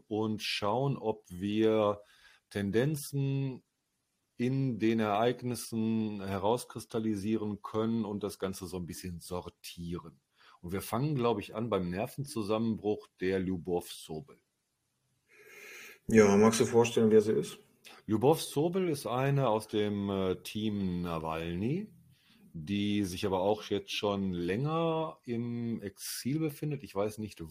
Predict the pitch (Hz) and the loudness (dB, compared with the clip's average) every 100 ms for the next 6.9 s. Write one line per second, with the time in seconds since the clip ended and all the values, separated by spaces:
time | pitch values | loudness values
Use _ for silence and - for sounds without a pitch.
0 | 76 85 95 98 80 73 76 107 147 139 | -10 -4 -2 -2 -4 -10 -10 -10 -8 -8
1 | 139 - 165 - - 98 120 107 - 98 | -8 -12 -12 -14 -14 -10 -2 -2 2 4
2 | 95 101 117 98 - - - 98 - 78 | 6 4 4 2 0 -8 -10 -12 -12 -16
3 | 73 - 92 85 82 - 76 67 73 69 | -12 -6 -4 -4 -8 -10 -12 -10 -12 -14
4 | - 90 - 104 92 143 160 - - - | -16 -20 -8 -2 0 -2 -4 -14 -20 -20
5 | - - _ - 113 117 120 120 117 117 | -20 -20 _ 0 6 8 6 4 2 0
6 | 117 113 113 113 113 113 113 110 | -2 2 6 6 6 4 0 -2